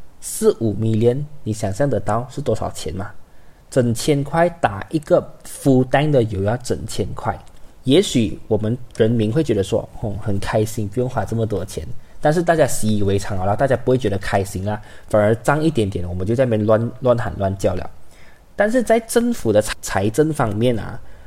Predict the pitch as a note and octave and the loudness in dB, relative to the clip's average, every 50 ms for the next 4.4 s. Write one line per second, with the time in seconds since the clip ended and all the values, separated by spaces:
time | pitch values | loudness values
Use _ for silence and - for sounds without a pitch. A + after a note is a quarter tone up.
0 | - - - - - - - - - - F3+ F3 F3 E3 - - G#3 G3 G3 - | -14 -12 -10 -10 -10 -10 -10 -10 -6 -2 0 2 2 0 0 -2 -4 -4 -4 -4
1 | G#3+ - - - A2 G2 G2 - C#3 C#3+ A2+ G#2+ - - C3+ B2+ A#2+ - G2+ G2+ | -4 -2 0 0 0 0 2 0 2 2 2 0 0 -2 -2 -2 0 -2 -4 -4
2 | - - - F2 E2 D#2 - - - - - - - - - - C#3 C3+ C3 D#3 | -4 -6 -4 -4 -4 -6 -6 -10 -12 -16 -18 -18 -20 -20 -4 0 0 2 4 2
3 | C3 B2 - F#3+ G3 G#3+ G#3 - - - - - - C#3+ C#3 B2+ B2 A#2+ - A3+ | 2 2 2 0 0 0 -2 -6 -12 -12 -10 -6 0 2 4 4 4 4 4 4
4 | A3 F3+ C3 A2 G2+ G2+ A2+ C3+ | 4 6 6 4 4 2 -2 -6